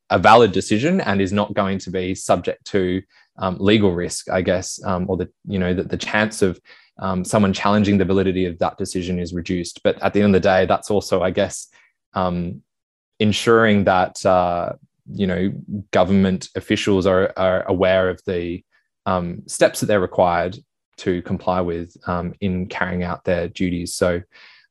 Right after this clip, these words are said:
I think that that's a good example, a very practical example of the way in which my work touches on the rule of law. Um, and, uh, yeah, I think it's critically important, particularly in a government setting,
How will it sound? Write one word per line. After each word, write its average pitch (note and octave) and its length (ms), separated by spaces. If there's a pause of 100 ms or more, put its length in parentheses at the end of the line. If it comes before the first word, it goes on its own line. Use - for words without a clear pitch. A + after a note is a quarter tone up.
I G2 120
think G2+ 240
that G#2 80
that's G#2 220
a G#2 40
good G2+ 180
example, F#2 760
a F#2 60
very F2+ 220
practical - 460
example F2+ 440
of F2+ 60
the F#2 100
way F2+ 160
in F2+ 120
which - 240
my F#2 180
work F#2 320
touches - 380
on F#2 320 (320)
the G2+ 80
rule G#2 180
of F#2+ 100
law. G#2 380 (160)
Um, F2 500 (540)
and, F2+ 440
uh, F2 340
yeah, D3 180
I F2+ 100
think F2+ 200
it's - 160
critically F#2 340
important, F2+ 460
particularly F2+ 640 (380)
in G2 60
a F#2 40
government F#2 400
setting, A2 560